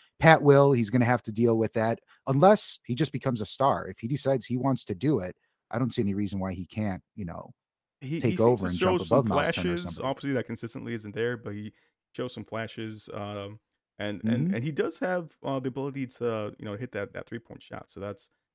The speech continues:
Speaker 2: that's always nice. But, uh, another question for you is Billy Donovan. Billy Donovan, uh, I feel,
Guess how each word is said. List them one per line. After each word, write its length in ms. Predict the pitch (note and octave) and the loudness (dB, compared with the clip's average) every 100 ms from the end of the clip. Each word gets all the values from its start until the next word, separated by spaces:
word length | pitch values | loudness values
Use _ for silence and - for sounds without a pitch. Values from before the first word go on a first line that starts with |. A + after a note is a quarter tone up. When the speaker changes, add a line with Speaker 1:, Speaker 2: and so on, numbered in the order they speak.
| _ | _
Speaker 2:
that's 140 | G#2 G#2 | -8 -4
always 280 | G2 - | -4 -6
nice. 220 | F#2 F2+ - | -8 -10 -4
But, 220 | G#2+ G2 _ _ - | -4 -4 _ _ -4
uh, 260 | C3 A#2+ C#3+ | -2 0 0
another 200 | A#3+ - | 0 0
question 260 | F#3+ D#3 | -2 0
for 60 | D#3+ | -2
you 160 | D#3 | 0
is 100 | C3+ | 0
Billy 240 | - C3 B2+ | 0 -2 -2
Donovan. 540 | - G2 F#2 - G2 _ _ _ _ _ | -2 -2 -4 -10 -16 _ _ _ _ _
Billy 220 | G3 G#3+ G3+ | -4 -2 -2
Donovan, 680 | C3 B2 C3 B2+ C3 B2+ - - | 0 0 0 0 0 0 -6 -8
uh, 360 | F#2+ G2+ G2 G2 - | -4 -2 -4 -6 -10
I 200 | C3+ D3+ | -6 -6
feel, 500 | C3 B2+ A#2+ A#2+ | 0 2 2 0